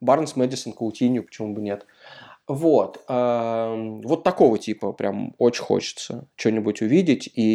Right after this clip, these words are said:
я был бы рад. А, ты сказал, что российские футболисты всё время говорят, что в Вест Хэм мы не <laughs> пойдём, да, как бы, а в большой клуб не зовут. Это тоже немножко раздражает, потому что, конечно, хочется увидеть, но вот Г-, Головин недавно заявил, что с ним контактировал Вест Хэм как раз.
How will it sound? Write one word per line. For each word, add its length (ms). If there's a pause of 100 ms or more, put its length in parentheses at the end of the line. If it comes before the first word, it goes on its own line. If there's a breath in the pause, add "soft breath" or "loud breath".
я 140
был 180
бы 120
рад. 240 (880 soft breath)
А, 300
ты 140
сказал, 320
что 440
российские 420
футболисты 720
всё 120
время 160
говорят, 340
что 260
в 360
Вест 160
Хэм 160
мы 100
не 100
<laughs> 140
пойдём, 460
да, 180
как 200
бы, 80
а 40
в 60
большой 260
клуб 240
не 100
зовут. 400 (280 loud breath)
Это 200
тоже 240
немножко 280
раздражает, 640 (840)
потому 160
что, 80
конечно, 340
хочется 380
увидеть, 440
но 360
вот 160
Г-, 80
Головин 420
недавно 320
заявил, 400
что 200
с 100
ним 140
контактировал 560
Вест 140
Хэм 200
как 180
раз. 320